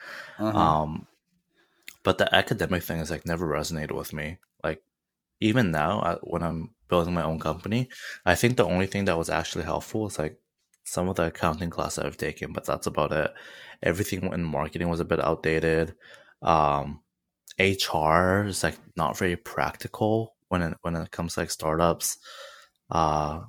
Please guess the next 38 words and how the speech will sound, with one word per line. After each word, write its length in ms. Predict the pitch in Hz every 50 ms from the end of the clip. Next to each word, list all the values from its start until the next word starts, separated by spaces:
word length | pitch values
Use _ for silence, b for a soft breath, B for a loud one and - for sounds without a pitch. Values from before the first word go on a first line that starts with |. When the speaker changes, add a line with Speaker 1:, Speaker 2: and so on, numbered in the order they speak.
| - _ -
Speaker 2:
operations 960 | - 101 113 - - 92 78 78 82 82 85 - - 101 90 90 90 87 87
is 100 | 85 -
kinda 220 | - - 82 80 80
like, 340 | 80 80 78 78 78 - _ _ _ _ _ _ _ _ _ _ _ _ _ _ _ -
you 80 | 90 87
know, 80 | 82 80
you 120 | 80 87 90
forget 340 | - 90 82 82 73 78
about 300 | 85 80 85 82 85 85
it. 100 | 90 90 87 82
And 160 | 76 76 - B B B B B B _ _
when 120 | - 90 87
you're 120 | 85 82
creating 340 | - - - 87 82 90 98
your 80 | 101 101
own 100 | 101 98
startup, 340 | - - 98 101 104 101 -
you 60 | 98
create 200 | - - 90 87
your 160 | 80 76 -
own 120 | 78 82 90
operations. 800 | 87 95 - _ - 92 95 98 95 - - 104 101 101 - -
Like, 220 | - - 117 - _ _ - -
Speaker 1:
Right. 240 | 101 98 92 - - - -
Speaker 2:
you 100 | - 120
learn 200 | 104 90 92 101
about, 220 | 104 107 107 104 90
like, 160 | 98 95 98
all 160 | 87 87 95 92
these 160 | 98 87 -
different 320 | - 92 90 - - 90 -
concepts. 560 | - 80 80 80 80 - - 117 117 - -
And 80 | 87 82
when 80 | 80 80
it 60 | -
comes 220 | - 95 104 104 -
to 140 | - - -
actual 400 | 82 78 - - - - -